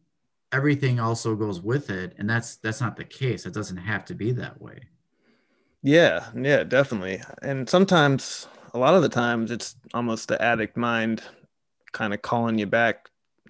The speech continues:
Speaker 2: giving you excuses, kind of, you know, like, "Oh, you landed your first big deal 'cause you had a few drinks that,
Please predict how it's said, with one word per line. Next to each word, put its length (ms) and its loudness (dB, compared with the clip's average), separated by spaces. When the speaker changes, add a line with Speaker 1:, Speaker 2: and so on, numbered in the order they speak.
Speaker 2:
giving 200 2
you 80 0
excuses, 640 -2
kind 300 -4
of, 160 -6
you 80 2
know, 180 2
like, 240 -2
"Oh, 140 6
you 160 4
landed 320 0
your 80 -2
first 320 -2
big 160 0
deal 260 2
'cause 160 -6
you 80 -2
had 180 0
a 40 -2
few 160 -4
drinks 360 -2
that, 200 -4